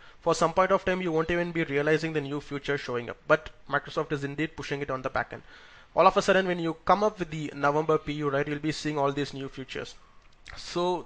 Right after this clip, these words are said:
the, uh, point which you need to catch here is, it doesn't mean that all of a sudden you go ahead and download the P U for November and you, you just shouldn't think that, "Okay, I downloaded, I get to see all the features from here." No, that's not the way it works.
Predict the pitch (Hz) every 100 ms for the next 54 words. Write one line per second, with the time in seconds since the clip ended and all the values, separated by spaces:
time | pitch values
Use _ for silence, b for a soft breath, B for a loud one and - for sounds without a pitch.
0 | - 156 151 151 B B B B - 139
1 | 135 131 131 - 180 214 208 190 175 180
2 | 180 156 156 - 165 151 139 131 147 147
3 | 143 170 170 160 160 165 143 156 160 160
4 | 151 160 151 143 143 151 151 151 - 117
5 | - 143 139 143 165 147 - 139 135 131
6 | - B B B - 170 160 151 - 139
7 | 135 139 143 151 135 139 - - 143 139
8 | 139 - - - 151 143 151 160 165 156
9 | 156 156 156 151 147 143 147 139 139 143
10 | 147 151 139 143 - 151 151 135 139 143
11 | 131 - 127 - 131 104 - 139 - 131
12 | 147 139 131 127 127 - - - -